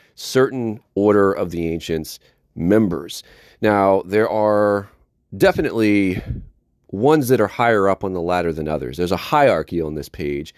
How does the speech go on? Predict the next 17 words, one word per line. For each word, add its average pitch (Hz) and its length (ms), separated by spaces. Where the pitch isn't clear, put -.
There 123 180
are 113 60
zealots 107 460
that 98 100
you're 98 100
gonna 101 160
come 104 180
across, 95 440
these 90 380
heavily 120 380
armored, 104 580
very 101 800
skilled 127 460
in 92 120
combat, 95 840
horseback 101 640
riding 92 540